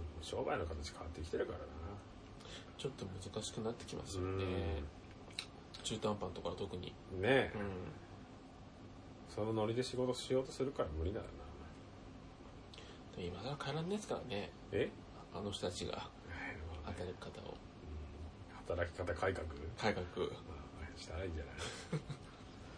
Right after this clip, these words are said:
Speaker 1: <laughs> さあ、新年一発目、
Speaker 2: はい。
Speaker 1: 二ヶ月ぶりにやりましたね。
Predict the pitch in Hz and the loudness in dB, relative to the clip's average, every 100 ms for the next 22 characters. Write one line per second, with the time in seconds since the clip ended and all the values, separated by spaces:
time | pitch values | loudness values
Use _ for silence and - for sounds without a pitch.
0 | - - - - - - - - - - | -10 -12 -10 -10 -8 -6 -4 -4 -6 -10
1 | - - - 170 180 - - - - - | -8 2 12 12 12 12 4 6 4 0
2 | - - - - - - - 139 147 107 | -6 -10 -10 -12 -10 -4 4 6 10 10
3 | 104 104 113 110 107 - 185 120 113 110 | 8 8 6 8 4 8 12 12 12 8
4 | - - - 123 117 113 123 127 120 117 | 0 -10 -4 2 6 8 8 8 6 8
5 | 120 120 113 120 135 135 95 82 87 | 10 10 12 12 12 10 8 8 6